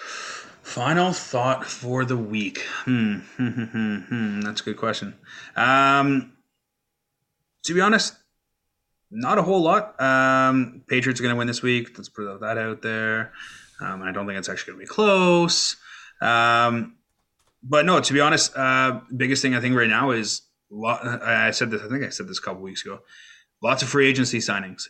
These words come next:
in, in M-, M L B, and it's actually very interesting to see how things are shaking out a little bit.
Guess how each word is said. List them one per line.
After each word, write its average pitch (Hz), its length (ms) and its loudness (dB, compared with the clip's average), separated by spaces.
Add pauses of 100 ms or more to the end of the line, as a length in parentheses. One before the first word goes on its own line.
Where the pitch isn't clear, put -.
in, 110 80 -2
in 107 320 0
M-, 110 220 0
M 117 140 0
L 107 120 -2
B, 104 300 -4 (160)
and 107 220 -2
it's 107 340 -4
actually 110 600 0 (560)
very 120 440 2
interesting 120 400 -2
to - 40 -6
see 120 220 2
how 147 320 2
things 165 320 0
are 143 80 0
shaking 135 480 0
out 120 140 2
a 113 60 -2
little 98 200 -6
bit. 90 200 -12